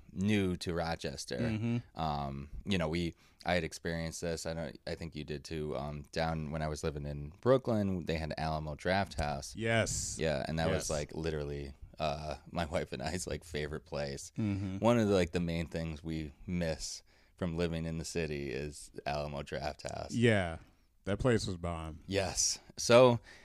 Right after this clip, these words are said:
Speaker 1: we have a similar type place, and they're doing, you know, special showings. They have a menu, and you can order.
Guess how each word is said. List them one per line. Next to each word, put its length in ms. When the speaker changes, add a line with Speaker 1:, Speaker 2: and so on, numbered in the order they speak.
Speaker 1:
we 140
have 220
a 40
similar 340
type 280
place, 440
and 160
they're 120
doing, 380
you 100
know, 100
special 360
showings. 600
They 120
have 140
a 60
menu, 600
and 100
you 100
can 220
order. 480